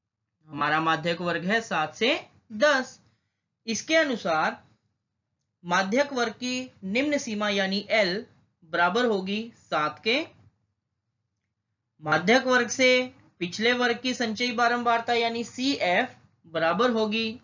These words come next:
छत्तीस के, और माध्यक वर्ग की बारंबारता यानी एफ बराबर होगी चालीस के। एच ज्ञात करने के लिए हम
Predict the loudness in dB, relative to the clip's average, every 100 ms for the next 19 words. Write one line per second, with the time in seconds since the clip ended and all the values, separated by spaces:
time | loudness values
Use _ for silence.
0 | _ -8 -6 -6 -6 0 2 2 -2 -14
1 | _ _ _ _ _ _ _ _ 0 2
2 | 0 -6 -20 _ _ _ 0 0 2 2
3 | 2 0 0 2 2 0 -6 -6 -6 -6
4 | -12 _ _ -2 2 2 2 2 2 2
5 | 0 0 0 -4 -10 -4 -4 -4 -4 0
6 | 0 -2 -8 _ _ -8 -2 0 0 -2
7 | -4 -2 -4 -4 -8 -20 _ -2 0 -2
8 | -10 -16 -18 _ _ _ _ _ _ _
9 | _ _ _ -2 -2 -2 0 0 0 -2
10 | -2 -2 0 2 2 0